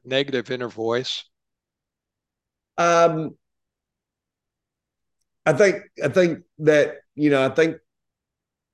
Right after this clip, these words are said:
Speaker 2: I probably think we all do. You know, there's always that one right here that you're,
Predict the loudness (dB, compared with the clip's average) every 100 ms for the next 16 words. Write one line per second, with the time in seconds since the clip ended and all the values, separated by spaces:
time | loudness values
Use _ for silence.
0 | _ -10 -10 -4 -2 2 2 2 2 4
1 | 6 6 4 0 -2 2 4 4 0 -2
2 | 0 0 -2 -4 -4 -2 -2 -2 -4 -6
3 | -6 -8 -6 -6 -6 -4 -4 -4 -4 -8
4 | -8 -8 -8